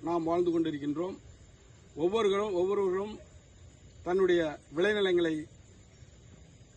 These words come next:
விளைய வைத்து அறுவடை காலம் நெருங்கி கொண்டிருக்கிறது. இந்த காலத்தில் நேரடி நெல் கொள்முதல், கொள்முதல் நிலையங்களை உடனடியாக இந்த தமிழக அரசு இன்னும் காலதாமதப்படுத்திக் கொண்டிருக்கிறது.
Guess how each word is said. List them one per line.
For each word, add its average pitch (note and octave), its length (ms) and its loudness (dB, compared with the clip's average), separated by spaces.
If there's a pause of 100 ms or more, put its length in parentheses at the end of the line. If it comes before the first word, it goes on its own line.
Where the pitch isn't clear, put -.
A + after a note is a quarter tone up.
(120)
விளைய G3+ 320 2
வைத்து F#3 500 0 (300)
அறுவடை G#3 380 -2
காலம் F3+ 260 0
நெருங்கி F3 260 2
கொண்டிருக்கிறது. D#3+ 800 -2 (360)
இந்த F3+ 240 -2
காலத்தில் F#3+ 640 -2 (560)
நேரடி G#3 540 0
நெல் F#3+ 200 0
கொள்முதல், F3 460 0
கொள்முதல் F#3 360 0
நிலையங்களை E3+ 600 -2 (280)
உடனடியாக F#3 840 0
இந்த D#3+ 140 -6
தமிழக F#3+ 380 -2
அரசு E3 440 -4 (840)
இன்னும் G3 360 0 (140)
காலதாமதப்படுத்திக் F3+ 840 -2
கொண்டிருக்கிறது. D#3 680 -4